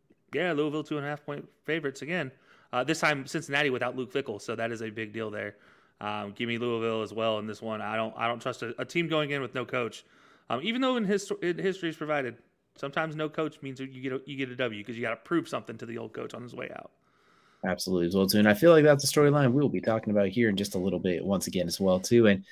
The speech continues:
Speaker 2: you know what? We're just gonna go right to it. The next one, we got the Celebration Bowls, Jackson State taking on N C Central. And, you know,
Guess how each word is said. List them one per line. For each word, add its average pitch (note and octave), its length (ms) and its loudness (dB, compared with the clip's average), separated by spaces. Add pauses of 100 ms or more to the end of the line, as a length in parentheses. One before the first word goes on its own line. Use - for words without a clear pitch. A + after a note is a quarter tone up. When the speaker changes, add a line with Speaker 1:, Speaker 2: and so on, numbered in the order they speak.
(180)
Speaker 2:
you A#2+ 140 12
know C3 100 12
what? E3 180 12
We're E3 140 6
just F#2+ 120 0
gonna G#2+ 100 2
go G2+ 120 8
right A2+ 220 10
to E3+ 140 8
it. C#3+ 80 6
The G2 80 4
next C3+ 200 6
one, D3+ 80 2
we C#3 80 8
got C#3+ 140 8
the - 80 0
Celebration D#3+ 720 6
Bowls, G#2 320 6
Jackson E3 420 6
State D#3 320 4
taking A2 300 4
on G2 200 4
N A#2+ 140 6
C B2 240 6
Central. C#3+ 540 6
And, G#2 240 8 (460)
you A#2+ 80 4
know, B2 240 10